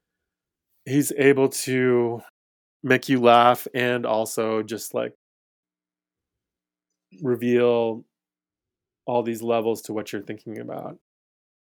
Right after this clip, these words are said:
I don't really think of myself, though, as a,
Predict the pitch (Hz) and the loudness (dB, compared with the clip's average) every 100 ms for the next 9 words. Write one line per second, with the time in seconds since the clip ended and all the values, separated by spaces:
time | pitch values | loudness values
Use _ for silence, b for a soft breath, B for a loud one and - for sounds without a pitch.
0 | _ _ _ _ _ _ _ 120 156 202 | _ _ _ _ _ _ _ -4 0 2
1 | 196 180 185 180 147 127 127 120 - 120 | 2 0 0 0 2 0 0 -2 0 0
2 | 117 123 123 113 113 110 | 0 0 0 -2 -4 -6